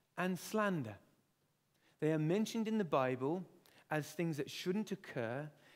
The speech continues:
and they're mentioned because we easily fall into them. And what do these often look like, gossip and slander? Well, they often look like two or three people talking about another person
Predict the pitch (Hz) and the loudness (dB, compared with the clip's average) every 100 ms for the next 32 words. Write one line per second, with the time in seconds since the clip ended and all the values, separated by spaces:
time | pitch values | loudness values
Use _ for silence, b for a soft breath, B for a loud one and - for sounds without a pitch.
0 | b 147 151 147 156 220 196 - 139 135 | b -2 0 2 2 2 0 -4 -4 -4
1 | - 160 147 160 180 196 185 175 185 - | -4 -4 -2 -2 0 0 0 -2 -4 -2
2 | 185 175 180 180 185 156 151 127 117 104 | 0 2 0 0 -2 -4 -8 -8 -10 -10
3 | - _ _ _ _ _ _ _ _ _ | -16 _ _ _ _ _ _ _ _ _
4 | _ - 160 196 202 214 185 - 190 165 | _ -2 2 2 2 0 0 0 0 0
5 | - 190 180 196 160 135 123 - 156 170 | 0 2 4 4 2 -2 -2 -6 -2 0
6 | 156 175 165 165 151 185 185 151 147 175 | 0 -4 -4 -4 -4 0 0 2 2 4
7 | 196 196 185 175 165 147 - - 180 214 | 2 0 -2 0 0 0 -4 2 4 6
8 | 240 202 139 - 202 202 - 202 202 202 | 2 -2 -2 2 2 2 0 -2 0 -2
9 | 190 214 208 190 185 185 190 185 196 233 | 2 4 4 4 2 6 6 6 4 4
10 | 220 214 208 185 196 208 | 4 6 6 4 2 0